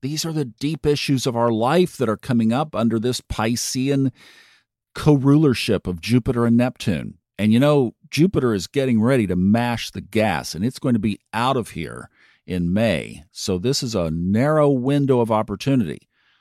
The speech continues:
We'll get it again in October, November, December, mostly November and December.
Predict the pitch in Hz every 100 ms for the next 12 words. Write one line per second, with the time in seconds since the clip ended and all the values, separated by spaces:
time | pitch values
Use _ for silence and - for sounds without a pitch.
0 | _ - 110 123 113 131 175 165 131 127
1 | 151 110 98 110 98 95 - 120 117 113
2 | 110 98 110 107 95 98 - - 143 82
3 | 87 113 139 - 98 80 85 78 98 92
4 | 85 73 76 - 147 110 57